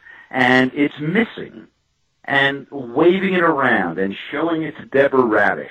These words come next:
you know, the medical examiner, and she looks at it and she says, "Oh, yes,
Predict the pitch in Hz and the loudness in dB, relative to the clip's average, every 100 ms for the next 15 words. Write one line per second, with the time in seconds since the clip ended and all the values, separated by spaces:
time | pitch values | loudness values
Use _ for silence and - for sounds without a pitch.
0 | - - - 101 107 101 104 101 117 110 | -16 -20 -16 -12 -10 -8 -8 0 2 2
1 | 98 - 85 82 78 85 90 - - 330 | -4 -6 -6 -6 -6 -8 -8 -10 -10 -10
2 | - _ _ 82 92 131 - - 123 120 | -14 _ _ -12 -2 0 0 0 0 0
3 | 107 117 101 113 135 147 123 120 113 | -2 -8 -6 0 2 2 2 0 0